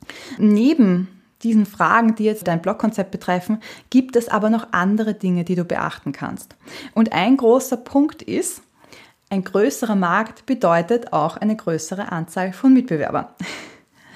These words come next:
Der meistgenannte Grund, warum Leute zweisprachig bloggen wollen,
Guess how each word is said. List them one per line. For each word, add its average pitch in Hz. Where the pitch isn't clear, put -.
Der 240
meistgenannte 247
Grund, 247
warum 233
Leute 220
zweisprachig 202
bloggen 220
wollen, 196